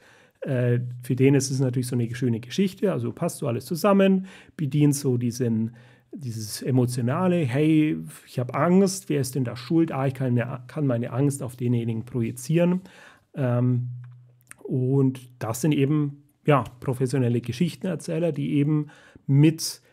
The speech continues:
diesem Schein der, ähm,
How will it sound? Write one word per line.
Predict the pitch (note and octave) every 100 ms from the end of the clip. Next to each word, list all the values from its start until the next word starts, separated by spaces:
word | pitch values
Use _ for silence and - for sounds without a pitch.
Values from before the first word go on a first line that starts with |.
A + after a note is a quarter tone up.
| _ -
diesem | C#3+ C3+ B2
Schein | - B2 C3 D3 D#3+ E3 D#3 B2+
der, | B2 A#2+ A#2+ A2+ A#2 - - _ _ -
ähm, | F#3+ A#2 A2+ A2